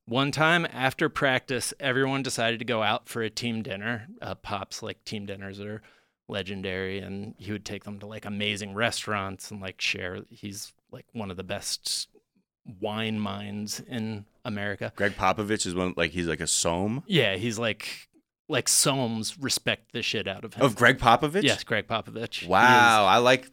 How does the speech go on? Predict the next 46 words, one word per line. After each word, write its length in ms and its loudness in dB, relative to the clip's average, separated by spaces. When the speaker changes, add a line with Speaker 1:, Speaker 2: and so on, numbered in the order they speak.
Speaker 2:
I 100 4
like 200 4
his 140 0
new 140 2
skills. 500 2
Speaker 1:
Yes, 400 0
but 160 4
Speaker 2:
Okay. 80 6
Speaker 1:
anyways, 380 2
at 180 6
one 180 2
of 40 0
these 200 2
meals, 260 0
he 60 -12
takes 260 -4
everybody 400 2
out 240 0
after 240 -6
practice 560 0
for 140 -2
a 80 0
team 240 -4
dinner. 300 0
Uh, 240 6
when 220 2
it 100 4
was 260 4
his 260 2
turn 240 0
to 60 4
order, 400 2
Kawhi 600 4
waved 440 6
off 300 4
the 100 0
waiter 560 4
and 140 -2
instead 720 2
pulled 300 4
out 260 6
a 160 -2
bag 360 0
of 240 -4
twelve 460 -2
apples. 540 -6